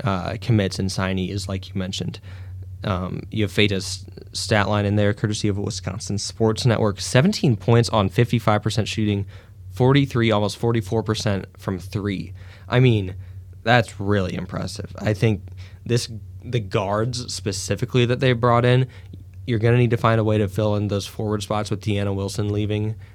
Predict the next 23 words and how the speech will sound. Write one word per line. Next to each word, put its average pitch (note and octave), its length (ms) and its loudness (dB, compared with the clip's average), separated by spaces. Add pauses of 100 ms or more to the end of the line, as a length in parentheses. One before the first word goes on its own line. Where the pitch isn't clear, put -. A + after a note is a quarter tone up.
You G#2 100 -2
have G2+ 80 -4
Savannah G#2 300 -2
McGowan G2 360 -2
as G2 140 -4
a - 20 -10
freshman G2 340 -4
right G2+ 140 -2
now, G2 140 -4
which F#2+ 120 -6
is F#2 120 -6
huge, G2+ 280 -2
but, F#2 180 -4 (460)
um, G2 460 0 (800)
yeah, A2+ 300 4 (280)
the A#2 180 4 (180)
guards A2+ 440 8
they A2+ 120 6
are G#2 100 4
bringing G#2 340 2
into G2+ 240 -2
this G2 140 -2
program G2 640 0